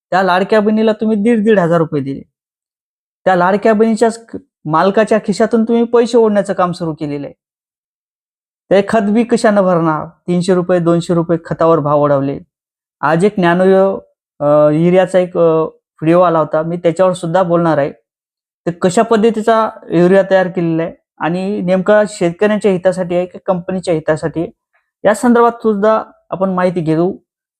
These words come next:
परंतु सध्याची आजची वास्तुस्थिती खूप खराब झालेली आहे. शेतकऱ्यांच्या मुलाचे लग्न होत नाहीत, त्याचं मूळ कारण आहे की शेतकऱ्यांना कोणी वाली राहिलं नाही.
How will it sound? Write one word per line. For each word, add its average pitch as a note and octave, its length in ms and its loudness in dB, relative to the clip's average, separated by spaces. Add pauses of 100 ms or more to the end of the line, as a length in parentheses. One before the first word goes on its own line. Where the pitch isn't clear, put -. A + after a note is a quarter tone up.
परंतु A#3 460 2
सध्याची G#3 540 -2
आजची F#3 340 0
वास्तुस्थिती F#3+ 720 -2
खूप G3 400 -2
खराब F#3+ 260 0
झालेली E3 320 0
आहे. - 140 -4 (560)
शेतकऱ्यांच्या F#3 640 0
मुलाचे F3+ 440 0
लग्न E3+ 220 0
होत E3+ 320 2
नाहीत, F#3+ 260 -2 (640)
त्याचं D#3 340 0
मूळ F#3 260 4
कारण F3+ 340 0
आहे F3+ 220 -2
की F#3+ 380 -6
शेतकऱ्यांना F3 720 0
कोणी E3 440 -4
वाली F3 300 4
राहिलं F3+ 280 2
नाही. E3 200 -6